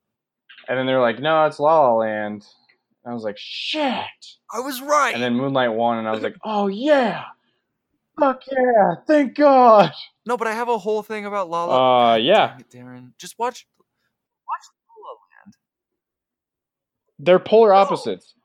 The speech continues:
Speaker 1: Why? Is it
Speaker 2: Just
Speaker 1: quality
Speaker 2: watch
Speaker 1: that
Speaker 2: La
Speaker 1: they're
Speaker 2: La
Speaker 1: polar
Speaker 2: Land, and then we can
Speaker 1: opposites?
Speaker 2: talk
Speaker 1: Is it
Speaker 2: about it, 'cause, like, I get into all of it. It's,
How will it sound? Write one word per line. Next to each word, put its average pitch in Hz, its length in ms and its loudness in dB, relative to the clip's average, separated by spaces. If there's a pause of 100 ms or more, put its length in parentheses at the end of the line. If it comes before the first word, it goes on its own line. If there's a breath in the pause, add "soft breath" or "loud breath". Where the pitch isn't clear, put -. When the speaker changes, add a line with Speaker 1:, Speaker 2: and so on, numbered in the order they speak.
Speaker 1:
Why? 135 400 2
Is 123 280 -6
it 123 120 -8
Speaker 2:
Just - 120 -6
Speaker 1:
quality 143 340 2
Speaker 2:
watch 196 40 -2
Speaker 1:
that 190 80 0
Speaker 2:
La 214 60 0
Speaker 1:
they're 247 100 0
Speaker 2:
La 220 60 -2
Speaker 1:
polar 185 180 0
Speaker 2:
Land, 185 180 0
and 196 80 -6
then 165 60 -4
we 202 60 0
can - 80 0
Speaker 1:
opposites? - 120 -14
Speaker 2:
talk 123 140 -6
Speaker 1:
Is 113 80 -8
it 110 60 -4
Speaker 2:
about 104 260 -4
it, 104 120 -18
'cause, 139 340 -20 (140)
like, 147 220 -10
I 147 80 -8
get 170 240 -12
into 165 240 -12
all 156 320 -4
of 110 140 -12
it. 101 160 -14
It's, - 200 -18